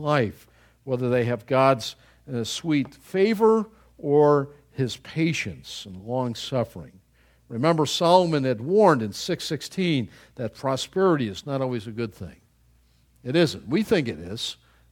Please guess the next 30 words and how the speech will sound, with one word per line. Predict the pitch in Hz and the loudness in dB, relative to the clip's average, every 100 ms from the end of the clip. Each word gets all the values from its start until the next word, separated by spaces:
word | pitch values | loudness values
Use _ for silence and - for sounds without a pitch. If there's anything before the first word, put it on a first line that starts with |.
| 143 | 8
"Oh, | 208 190 | 12 12
if | 143 | 10
I | 120 | 0
could | 113 123 | -4 -2
just | 208 269 - | 2 2 2
be | 226 | -6
prosperous, | - 165 151 - - - - | -6 -4 -2 -4 -12 -20 -18
if | 87 | -10
I | 117 | -8
could | 120 160 | -4 -6
just | 269 262 | -4 -4
have | 233 214 196 151 - _ - 92 - | 6 8 8 4 -16 _ -18 -12 0
all | 165 240 | 6 6
the | 233 | 6
money | 214 220 | 4 4
I | 208 | 2
want | 180 175 196 | 4 2 0
in | |
the | 135 | -4
bank | 120 151 156 | -4 -4 -4
account, | 139 139 131 143 | -8 -6 -6 -6
if | 117 | -8
I | 113 | -10
could | 131 | -8
just | 180 208 | -8 -2
have | 180 147 | 0 -2
the | 123 101 | -6 -12
health | - 175 214 214 - | -6 2 2 2 -2
that | 196 | 0
I | 180 165 | 2 0